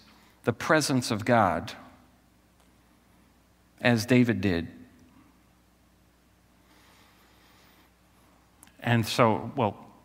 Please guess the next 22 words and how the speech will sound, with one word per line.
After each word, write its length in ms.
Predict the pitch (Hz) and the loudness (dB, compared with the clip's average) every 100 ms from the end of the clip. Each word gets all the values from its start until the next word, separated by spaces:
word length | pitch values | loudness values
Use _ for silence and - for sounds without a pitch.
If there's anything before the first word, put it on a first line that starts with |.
| - | -12
first 260 | - 156 104 | -8 -6 -2
of 80 | 101 | 0
all, 380 | 98 104 - - | 2 0 -6 -2
right 200 | 117 117 | 0 0
away 460 | 107 - 127 110 | -2 -4 0 0
you 120 | 98 | 0
might 220 | 101 98 - | -2 -2 -4
say 180 | 107 | -4
to 60 | 98 | -4
yourself, 580 | 95 - 104 92 - - | -6 -4 -2 -2 -4 -4
like, 240 | 92 - - - _ _ _ - _ | -4 -6 -16 -20 _ _ _ -20 _
"Why 180 | 117 147 | 0 0
do 80 | 175 | 2
you 80 | 135 | 0
have 280 | 127 120 - | 0 -2 -4
to 100 | 104 | -8
practice 580 | - 123 - - 90 | -2 0 -2 -8 -12
the 120 | - 90 | -12 -10
presence 440 | 85 76 - - | -10 -10 -12 -14
of 120 | - | -12
God? 300 | - - - - | -10 -10 -10 -8
Like, 300 | 95 - | -8 -8